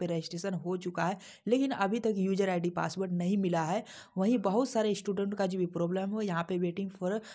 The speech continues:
approval by university और वहीं बहुत सारे स्टूडेंटों का फुल वेरिफिकेशन पेंडिंग, इस तरह का जो प्रॉब्लम है वो यहाँ पे, अ, ल-, यहाँ पे लगातार क्वेरी आ रहे हैं और लगातार मेरे को कमेंट भी देखने को मिल रहा है। तो फाइनली हम आप सबको बता दें कि यहाँ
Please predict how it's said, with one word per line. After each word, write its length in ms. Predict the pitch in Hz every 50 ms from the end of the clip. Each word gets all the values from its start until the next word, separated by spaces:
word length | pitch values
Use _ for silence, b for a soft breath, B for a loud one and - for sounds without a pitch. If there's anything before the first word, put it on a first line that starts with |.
| B B
approval 460 | 160 170 165 175 175 175 175 185 190 175
by 120 | 175 175 175
university 640 | 175 165 165 160 170 165 160 - 180 185 220 240 233
और 260 | - 160 160 165 170
वहीं 180 | 180 196 240 233
बहुत 200 | 196 196 208 196
सारे 220 | 196 196 196 190 180
स्टूडेंटों 460 | 185 - 190 180 190 190 190 196 196
का 120 | 196 196 190
फुल 240 | 185 - 185 196 185
वेरिफिकेशन 560 | 165 160 160 160 175 170 160 160 - 196 196
पेंडिंग, 420 | 185 190 160 160 160 160 160 160 165 - - 247
इस 180 | 262 247 -
तरह 120 | - 208 202
का 120 | 202 196
जो 160 | 185 185 180 180
प्रॉब्लम 320 | 180 170 165 165 180 180 180
है 140 | 185 202 214
वो 100 | 208 202
यहाँ 220 | 180 151 160 - -
पे, 160 | 202 233 233 226 B B B B B
अ, 120 | 240 - 180 - - -
ल-, 200 | 185 165 180 170 175 180
यहाँ 180 | 175 170 170
पे 100 | 170 208 196
लगातार 420 | 185 170 170 170 170 185 190 202 190 -
क्वेरी 260 | - 170 170 175 196 -
आ 220 | - 156 160 175
रहे 120 | 175 180
हैं 80 | 190 208
और 180 | 208 - 175 175
लगातार 400 | 180 180 180 185 180 185 196 196 190
मेरे 180 | 175 170 175
को 100 | 175 190 190 190
कमेंट 320 | - 165 165 170 170 170
भी 120 | 165 185 180
देखने 300 | 165 160 156 165 165 165
को 140 | 165 196 196
मिल 240 | 180 165 160 156 156
रहा 140 | 151 147 143
है। 100 | 143 139 B B B B B
तो 80 | - 185
फाइनली 260 | 180 208 220 247 254
हम 160 | 202 208 202 208
आप 140 | 196 196
सबको 180 | 185 - 214 208
बता 180 | 208 202 208 202
दें 100 | 202 202
कि 120 | 208 214
यहाँ 200 | 202 175 165